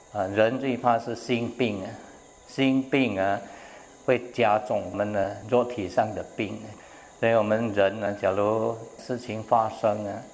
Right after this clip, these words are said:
保持乐观呢，是很重要。像那天一个安迪啊，九十五岁啊，来这边见师父。我记得几年前他九十岁的时候，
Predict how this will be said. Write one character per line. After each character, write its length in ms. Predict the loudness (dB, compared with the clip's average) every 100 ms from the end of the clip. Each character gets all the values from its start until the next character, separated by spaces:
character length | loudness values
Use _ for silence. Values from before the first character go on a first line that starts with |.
| 2
保 200 | 4 4
持 200 | 2 -2
乐 260 | 2 2 2
观 340 | 4 4 4 0
呢， 200 | -4 -4
是 120 | -2 -2
很 200 | -2 2
重 300 | 2 2 0
要。 180 | -2 -2 -10 -20 -20 -20 -20 -20 -20 -20 -4
像 240 | 2 4
那 140 | 4 4
天 220 | 2 2
一 60 |
个 160 | 4 4
安 240 | 4 0 -2
迪 220 | -2 0
啊， 60 | 0
九 220 | 2 2 2
十 300 | 0 0 2
五 200 | 0 -2
岁 380 | 2 4 4
啊， 80 | 0 -4 -6
来 260 | 4 4 4
这 180 | 0 -2
边 400 | 0 -2 -2 -4 -12 -20 -10
见 280 | -4 -4 -4
师 200 | -8 -8
父。 300 | -8 -10 -10 -12 -20 -20 -20 -20 -20 -18 0
我 140 | 2
记 220 | 2 0 4
得 260 | 6 4 0 -4
几 180 | 2 4
年 220 | 4 2
前 520 | 2 2 2 -2 -4 -8 -4
他 140 | 0 0
九 240 | -2 -8
十 220 | -6 -8
岁 260 | 0 0 2
的 160 | 0
时 80 | 2
候， 260 | 4 4